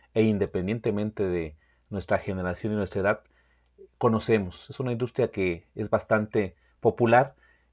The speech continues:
y es la industria de los videojuegos, un poco el fenómeno que se está presentando en la actualidad respecto al surgimiento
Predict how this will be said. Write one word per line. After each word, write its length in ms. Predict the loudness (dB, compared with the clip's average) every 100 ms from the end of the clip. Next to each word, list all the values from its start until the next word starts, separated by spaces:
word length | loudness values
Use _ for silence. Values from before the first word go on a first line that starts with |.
| _
y 560 | -4 -2 0 0 -2 -2
es 120 | -2
la 80 | -2
industria 260 | -2 2 2
de 60 |
los 100 | 2
videojuegos, 720 | 4 4 4 4 2 -6 -18 -20 _
un 160 | -14 -4
poco 460 | -4 0 -2 -2 -2
el 460 | 0 0 0 -4
fenómeno 500 | -2 0 0 0 -2
que 80 | -4
se 80 | -4
está 180 | -2 -2
presentando 480 | -4 -2 0 0
en 60 | -2
la 80 | -4
actualidad 500 | -4 -4 0 0 0
respecto 720 | -2 -6 -8 -8 -6 -4 -4
al 120 | -4
surgimiento 800 | -6 -8 -6 -6 -2 -2 -2 -6